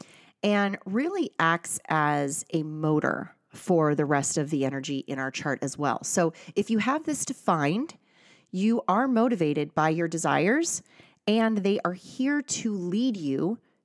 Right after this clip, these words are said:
to the next lesson and journey in life. And this really does feel like an energetic pull towards what you desire. Because this acts like a motor,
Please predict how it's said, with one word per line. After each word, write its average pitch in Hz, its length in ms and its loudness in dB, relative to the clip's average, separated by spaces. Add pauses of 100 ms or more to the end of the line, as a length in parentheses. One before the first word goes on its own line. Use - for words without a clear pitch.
to 185 100 -2
the 175 120 0
next 170 480 -4
lesson 156 760 -2
and 156 180 -4
journey 175 680 -4 (560)
in 170 220 0
life. - 520 -2 (440)
And 202 260 2
this 233 280 -2
really 254 360 -2
does 190 260 -4
feel 151 420 -4
like 156 300 -2
an 160 140 -8 (100)
energetic 170 720 -4
pull 185 640 0 (260)
towards 175 440 -4
what 151 280 -2
you 151 120 -4
desire. 151 640 -2 (800)
Because 254 560 0
this 208 240 -4
acts 165 380 -2
like 151 320 0
a 147 100 -4
motor, 175 720 0